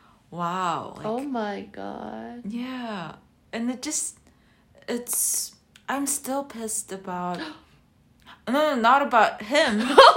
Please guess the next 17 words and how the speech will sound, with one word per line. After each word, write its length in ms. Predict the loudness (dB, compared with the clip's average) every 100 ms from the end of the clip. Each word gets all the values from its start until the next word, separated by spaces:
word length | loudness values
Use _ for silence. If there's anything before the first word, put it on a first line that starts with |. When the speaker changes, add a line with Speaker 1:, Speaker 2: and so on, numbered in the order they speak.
| 10 8 4
Speaker 1:
Like, 320 | 2 4 2
about 220 | 6 4 4
society 920 | -4 -8 -6 -4 -4 -4 -6 -8 -6
just 100 | -2 0 0
Speaker 2:
Ah. 480 | -2 -6 -6 -6 -4
Speaker 1:
making 1000 | -2 -2 -4 -8 -12 -10 -8 -10 -12 -18 -12
periods 580 | -8 -6 -4 -6 -6 -8
seem 640 | -8 -8 -6 -6 -8 -12 -20 _ -12
some, 480 | -8 -6 -6 -10 -20 -14
uh, 260 | -10 -10 -6
like 280 | -4 -4 -6
it's 200 | -6 -4
something 640 | -4 -4 -6 -6 -6 -4
you 100 | -4
should 320 | -4 -6 -8
be 80 | -10
hiding. 720 | -12 -14 -12 -12 -12 -14 -14